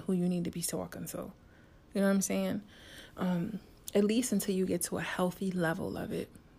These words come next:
So, regardless of how you show up, you need to understand that you are enough.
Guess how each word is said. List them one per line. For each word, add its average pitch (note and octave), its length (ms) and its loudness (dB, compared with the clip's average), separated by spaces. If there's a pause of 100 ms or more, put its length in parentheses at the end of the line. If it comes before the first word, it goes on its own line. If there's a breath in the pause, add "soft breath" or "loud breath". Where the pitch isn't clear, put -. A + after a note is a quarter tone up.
(1120)
So, F#3+ 540 4 (1300 loud breath)
regardless G#3+ 800 6
of A3+ 120 2
how A3+ 180 2
you A3 220 2
show A3 400 2
up, G#3+ 280 -2 (300 loud breath)
you G3 100 6
need F#3+ 160 8
to G3 100 2
understand G3+ 760 0 (340 loud breath)
that - 240 0
you F3+ 140 2
are F3+ 180 4
enough. - 520 -2